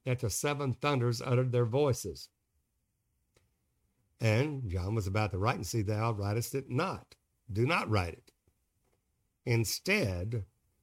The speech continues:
we have to have each individual member in the body of Christ seek that word, that perfect law of liberty that we, with open face,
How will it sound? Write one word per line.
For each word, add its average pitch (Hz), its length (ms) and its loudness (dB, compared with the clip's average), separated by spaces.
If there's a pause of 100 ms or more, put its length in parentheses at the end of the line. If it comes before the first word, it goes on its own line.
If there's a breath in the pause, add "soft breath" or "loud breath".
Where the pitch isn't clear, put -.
(120)
we 127 140 2
have 131 160 0
to 127 100 0
have 120 320 0
each 180 280 -2
individual 139 720 -2
member 98 260 2
in 110 80 0
the 117 80 0
body 101 300 0
of 123 120 -2
Christ 92 520 -4 (840)
seek - 480 2
that 131 260 0
word, 113 600 4 (1700)
that 120 240 0 (760)
perfect 143 380 0
law 139 500 2
of 131 160 2
liberty 110 540 0
that 107 260 -4
we, 113 540 2 (400)
with 113 240 0
open 135 380 2
face, 117 580 0